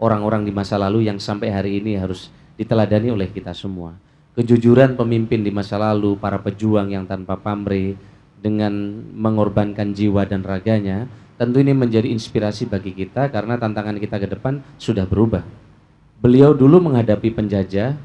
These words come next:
menurunkan bendera, nyawa beliau, beliau pertaruhkan. Tentu sekarang bukan menghadapi penjajah. Kita banyak tantangan besar yang dihadapi oleh kita, banyak anak-anak kita yang belum bisa sekolah, banyak penduduk kita yang belum bisa berobat.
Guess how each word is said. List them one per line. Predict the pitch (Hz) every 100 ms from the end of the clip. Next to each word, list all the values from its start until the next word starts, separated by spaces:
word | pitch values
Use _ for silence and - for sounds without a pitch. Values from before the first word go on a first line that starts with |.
| - -
menurunkan | 113 117 120 120 120 113
bendera, | 107 110 104 101 135 180 - - -
nyawa | 113 120 123 135
beliau, | 127 120 139 170
beliau | 113 101 98 95 95 - -
pertaruhkan. | - - 107 131 123 87 69 - - - _ _ -
Tentu | 120 190
sekarang | 185 123 127 170
bukan | 131 110 113
menghadapi | 110 107 101 101
penjajah. | 104 98 98 113 95 85 - - - -
Kita | 120
banyak | 139 117 123 -
tantangan | 120 120 117 113
besar | 107 147 147
yang | 127
dihadapi | 107 101 101 101
oleh | 98 92
kita, | 120 127 95 123 160 - - - 110
banyak | 135 160
anak-anak | 151 147 139
kita | 139 139
yang | 139 113
belum | 113
bisa | 107 101 95
sekolah, | - 113 101 95 - - _ _ -
banyak | 117 127 127
penduduk | 123 120 113
kita | 127 131
yang | 120
belum | 110 113
bisa | 107 104
berobat. | 95 98 104 98